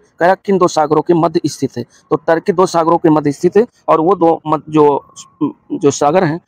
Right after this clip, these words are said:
वो एक काला सागर और भूमध्य सागर। काला सागर और भूमध्य सागर के बीच में दोस्तों टर्की देश स्थित है, ये दो, उम, सागरों के मध्य में। अगला पॉइंट कह रहा है कि विश्व का विशालतम जो स्वर्ग है,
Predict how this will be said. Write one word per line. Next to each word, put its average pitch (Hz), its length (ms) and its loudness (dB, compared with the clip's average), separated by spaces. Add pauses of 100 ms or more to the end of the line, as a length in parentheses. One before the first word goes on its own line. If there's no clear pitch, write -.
(160)
वो 147 140 2
एक 170 200 0
काला 147 200 0
सागर 170 300 -2 (220)
और 160 100 2
भूमध्य 135 340 -2
सागर। 110 260 -8
काला 170 480 0
सागर 202 260 0
और 196 60 4
भूमध्य 165 320 0
सागर 160 260 0
के 151 120 -4
बीच 165 300 -6
में 170 100 -2
दोस्तों - 500 -4 (340)
टर्की 160 320 -2
देश 165 300 2
स्थित 175 280 -2
है, 233 120 2 (520)
ये 139 180 -6
दो, 151 240 0 (180)
उम, 147 220 -2
सागरों 143 360 -2
के 233 160 -6
मध्य 131 260 -2
में। 120 160 -8 (300)
अगला 180 180 2
पॉइंट 185 220 -2
कह 175 60 0
रहा 180 60 2
है 185 80 0
कि 170 80 -2
विश्व 175 220 0
का 190 80 0
विशालतम 156 460 0
जो 165 100 -2
स्वर्ग 160 300 -4
है, 113 180 -10